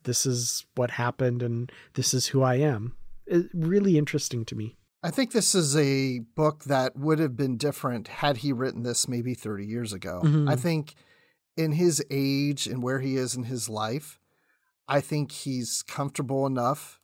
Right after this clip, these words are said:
Speaker 2: to expose those things that he made mistakes at, and of course the good things in his life too. But I would think maybe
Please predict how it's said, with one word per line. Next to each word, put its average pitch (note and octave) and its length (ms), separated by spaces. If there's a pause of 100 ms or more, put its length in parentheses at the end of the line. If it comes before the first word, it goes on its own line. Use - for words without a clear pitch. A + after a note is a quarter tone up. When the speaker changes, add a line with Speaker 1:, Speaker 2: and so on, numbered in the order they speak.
Speaker 2:
to C3+ 500
expose B2+ 880
those A#2+ 300
things C3 460
that G#2+ 340 (320)
he C3+ 160
made A#2+ 240
mistakes D3 560
at, F3 280 (160)
and C#3 420
of C3 80
course B2 280
the C3+ 100
good D#3 200
things A#2 300
in A2+ 80
his A2 180
life G#2+ 220
too. C#3 420
But C#3 220 (240)
I F3+ 80
would G3 220
think B3+ 400
maybe D#3+ 800